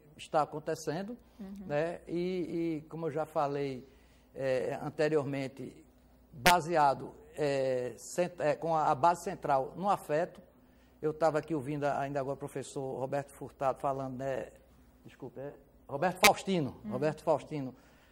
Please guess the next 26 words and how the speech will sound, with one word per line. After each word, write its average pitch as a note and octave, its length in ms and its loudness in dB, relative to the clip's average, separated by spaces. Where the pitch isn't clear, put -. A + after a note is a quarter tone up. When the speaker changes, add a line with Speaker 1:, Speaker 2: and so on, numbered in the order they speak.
Speaker 1:
falando E3 680 6
exatamente D#3+ 680 2
sobre E3 160 2
essas E3 260 -2
crises E3+ 320 -2
conjugais. D#3+ 840 2
E - 40 0
essas A3 240 -2
crises B3+ 180 -8
conjugais, F3+ 420 2
como D3 200 -6
você D#3+ 120 -8
também E3 240 -4
salientou, D#3+ 540 -2
não A#3+ 180 -2
ocorrem A3 440 0
nessas A#3 360 -6
novas, F#3 560 6
somente G#3+ 460 0
nessas A3 320 -2
novas F3 260 0
configurações, A3 760 -4
ocorrem F#3+ 340 0
em A3 40 -4
todas A3+ 540 0
as F#3+ 300 0